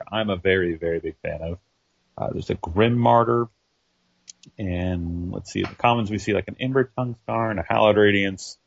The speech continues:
Uh, and not a whole lot else. So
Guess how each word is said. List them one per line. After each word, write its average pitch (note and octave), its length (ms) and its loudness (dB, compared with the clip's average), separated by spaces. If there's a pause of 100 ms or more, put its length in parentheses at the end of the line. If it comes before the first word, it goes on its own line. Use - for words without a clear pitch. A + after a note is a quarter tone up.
(840)
Uh, A1 580 2
and A#2+ 220 -2
not D#3+ 200 4
a G3+ 60 4
whole C#3 320 2
lot A2+ 320 4
else. F#2+ 380 0
So F#2 360 0